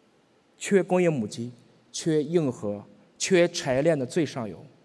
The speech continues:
所以当扎克伯格开始忽悠元宇宙的时候，我更加在意的是马斯克的走向太空。人类终究有一天会成为多行星物种，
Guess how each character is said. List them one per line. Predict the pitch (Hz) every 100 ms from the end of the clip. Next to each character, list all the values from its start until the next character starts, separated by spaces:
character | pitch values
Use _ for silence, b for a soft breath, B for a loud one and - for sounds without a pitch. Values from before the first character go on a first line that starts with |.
| _ b b b b
所 | - 190
以 | 190
当 | 196 180
扎 | 175 196
克 | 170
伯 | 156
格 | 160 156
开 | - 190
始 | 156
忽 | 139 - 226
悠 | 214
元 | 165 185 294
宇 |
宙 | 180 269
的 | 170
时 | -
候， | 120 110 - _ _ _ _ _ -
我 | 139 131 - -
更 | 247 185
加 | 160 147
在 | 143 - 147
意 | 127
的 |
是 | 120 117
马 | 113 127
斯 | 117
克 | - 156
的 | 113
走 | 113
向 | 110
太 | 110 117
空。 | 104 - _ _ _ _ _ _ _ _ _ _ _ _ _ _
人 | 156 226 311
类 | 381
终 | 233 349 381
究 | 339
有 | 262 165
一 |
天 | 165 233
会 | 254
成 | 233 240
为 |
多 | 240 302
行 | 302 220
星 | 208 220
物 |
种， | 190 127